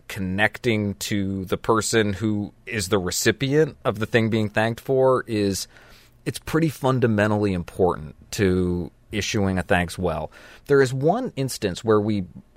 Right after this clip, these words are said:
make some allowances for there being some collective work, some group work on acknowledgments, and that's around the replies to condolence cards.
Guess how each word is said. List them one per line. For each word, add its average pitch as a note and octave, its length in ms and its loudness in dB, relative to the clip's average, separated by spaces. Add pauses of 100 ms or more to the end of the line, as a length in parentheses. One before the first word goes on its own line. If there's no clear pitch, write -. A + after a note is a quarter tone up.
(140)
make A#2+ 260 2
some C3 200 0
allowances A#2 760 0
for G2+ 440 2
there G2 160 2
being G2 200 -2
some F#2+ 160 -4
collective G2 560 0
work, G2 240 2
some F2+ 200 -4
group F#2+ 420 -4
work B2+ 400 0
on B2+ 560 0
acknowledgments, C3+ 760 0
and A#2 100 0
that's D3 200 -2
around C3 600 -4
the G#2 480 4 (340)
replies A2 680 0
to A#2+ 100 -2
condolence G2 600 -2
cards. C3+ 580 0